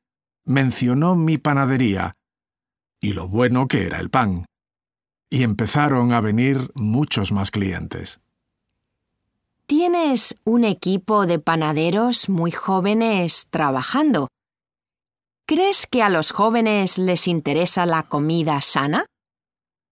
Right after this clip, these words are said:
Speaker 1: Yo pienso que los jóvenes comen mucho mejor de lo que la gente cree. Cada vez hay más información e interés,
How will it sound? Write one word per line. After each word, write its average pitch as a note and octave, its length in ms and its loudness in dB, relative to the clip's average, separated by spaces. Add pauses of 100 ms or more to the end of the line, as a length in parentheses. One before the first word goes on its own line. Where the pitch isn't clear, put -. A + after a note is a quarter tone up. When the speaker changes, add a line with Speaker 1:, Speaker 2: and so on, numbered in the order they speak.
(460)
Speaker 1:
Yo F3 320 2
pienso F3 720 2
que G#2 240 0
los F#2 240 0
jóvenes F3 640 0
comen G2+ 540 0
mucho C3 540 0
mejor F#3 560 -2
de A#2+ 320 -2
lo G#2 160 0
que A2 180 -2
la F#2+ 160 -2
gente G#2+ 480 -2
cree. - 440 -8 (1300)
Cada F2+ 300 -2
vez C3+ 480 -2 (160)
hay G2+ 320 0
más G#2 260 0
información A#2+ 1040 0
e A2+ 140 0
interés, G#2+ 760 -2